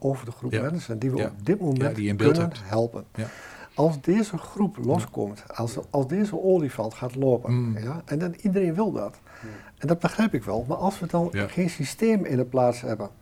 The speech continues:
Speaker 2: Ja.
Speaker 1: die dat ook aan kan,
Speaker 2: Ja.
Speaker 3: Ja.
Speaker 1: dan zijn we dus water naar de zee.
Speaker 2: Ja.
Speaker 1: En dit roep ik al vijf jaar.
Speaker 2: Mm.
Speaker 1: Jongens, jongens, alsjeblieft, ik
Speaker 2: Ja.
Speaker 1: vind alles prima.
Speaker 2: Ja.
Speaker 1: Eh, eh, los het, laten we het voor-, vooral, eh, doen om die mensen te helpen.
Speaker 2: Mm.
Speaker 1: Maar vergeet even niet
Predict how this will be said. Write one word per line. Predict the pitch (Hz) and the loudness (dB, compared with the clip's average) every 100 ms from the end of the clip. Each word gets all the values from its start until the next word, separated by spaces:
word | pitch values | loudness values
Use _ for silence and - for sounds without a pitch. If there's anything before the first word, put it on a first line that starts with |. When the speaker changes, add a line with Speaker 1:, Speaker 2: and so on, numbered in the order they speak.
| - | -6
Speaker 2:
Ja. | 98 98 | -6 -4
Speaker 1:
die | 120 165 | 2 4
dat | 170 147 | 4 4
ook | 131 127 | 2 0
aan | - 185 226 | 0 -2 0
kan, | 156 95 151 | -2 -4 -4
Speaker 2:
Ja. | |
Speaker 3:
Ja. | 90 90 95 175 | -6 -6 -10 -2
Speaker 1:
dan | 165 | -2
zijn | 185 214 | 2 0
we | 180 | 0
dus | 143 | -2
water | 131 180 190 147 | -4 -4 -4 -2
naar | 131 | 0
de | 120 | -2
zee. | - - | -4 -4
Speaker 2:
Ja. | 147 | -2
Speaker 1:
En | 135 | 0
dit | 175 170 | -2 -2
roep | 180 | -4
ik | 185 | 0
al | 143 | 0
vijf | 131 185 208 | 0 0 -2
jaar. | 165 135 98 - | 0 -2 -4 -4
Speaker 2:
Mm. | 104 101 101 - - | -4 -4 -8 -16 -16
Speaker 1:
Jongens, | - 190 214 156 | -2 0 2 2
jongens, | 190 131 131 - _ _ _ | 0 0 -4 -14 _ _ _
alsjeblieft, | - 175 180 170 175 - - | -6 -2 0 2 2 0 -8
ik | 156 | -6
Speaker 2:
Ja. | 107 | -4
Speaker 1:
vind | - | -2
alles | 202 220 | 0 0
prima. | 208 190 156 107 131 - | 2 2 2 0 -4 -6
Speaker 2:
Ja. | |
Speaker 1:
Eh, | 101 135 - | -4 -4 -2
eh, | 147 - - - | -4 -4 -12 -6
los | 196 160 175 | 0 2 0
het, | 160 - 147 | -6 -6 -4
laten | - 151 170 | 0 2 0
we | |
het | 147 | -4
voor-, | - 147 - | -6 -6 -6
vooral, | 139 - 170 202 180 | -6 2 6 6 4
eh, | 143 - | 0 -2
doen | 143 156 180 | 0 2 2
om | 151 | 0
die | 143 | 0
mensen | 143 143 135 | 0 -2 -6
te | 110 | -4
helpen. | 135 170 - 120 | 0 0 0 -4
Speaker 2:
Mm. | 92 90 120 - - | -4 -4 -8 -12 -2
Speaker 1:
Maar | 151 | 0
vergeet | - 156 - 208 208 | 0 -4 0 0 0
even | - 180 147 160 | -2 -4 -2 0
niet | 190 - | 0 -2